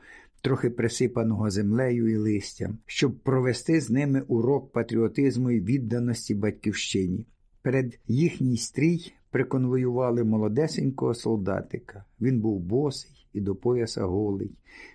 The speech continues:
На спині, на плечах, на животі й на обличчі в нього були страшні синці. Видно було, що він зазнав тяжких тортур. Солдатик хитався, здавалося, навіть од вітру.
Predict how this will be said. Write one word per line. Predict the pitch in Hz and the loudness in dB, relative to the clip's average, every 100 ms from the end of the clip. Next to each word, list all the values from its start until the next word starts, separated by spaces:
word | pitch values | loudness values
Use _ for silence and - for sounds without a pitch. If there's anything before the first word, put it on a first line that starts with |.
| - | -2
На | 117 | -2
спині, | 120 - 151 143 131 117 | -2 0 2 2 2 0
на | 107 113 | -2 -2
плечах, | 123 143 143 - 117 - | -2 0 0 -2 -4 -2
на | 117 113 | 0 0
животі | 120 120 127 127 151 143 | 0 0 -2 -2 0 0
й | 123 | 2
на | 117 123 | 0 0
обличчі | 117 107 147 139 - - | 0 2 2 0 -2 -2
в | 110 | 0
нього | 123 139 131 | 2 0 0
були | 120 117 117 | 0 0 0
страшні | - 107 110 - 143 | -2 -2 -2 -2 -2
синці. | 139 120 117 117 - 87 - - - - _ - | 0 0 -2 -4 -4 -4 -6 -20 -20 -20 _ 0
Видно | 131 156 151 | 2 2 0
було, | 135 135 131 | 2 2 2
що | 120 - | 0 0
він | 113 107 | 2 2
зазнав | 110 104 107 107 - | 2 2 2 0 -2
тяжких | 95 95 - 151 - | -4 -2 -2 -4 -2
тортур. | 127 117 - 98 95 - - | -4 -4 -6 -4 -4 -10 -20
Солдатик | - 123 127 139 131 120 113 | -4 -2 2 2 0 -2 0
хитався, | 110 - 143 151 131 - 107 104 | -4 0 0 0 -2 -4 -4 -2
здавалося, | 101 123 139 127 117 107 | 0 2 2 0 -2 0
навіть | 113 120 120 117 | 0 0 -2 -2
од | 107 90 | -2 0
вітру. | 95 92 - 87 | -2 -2 -8 -12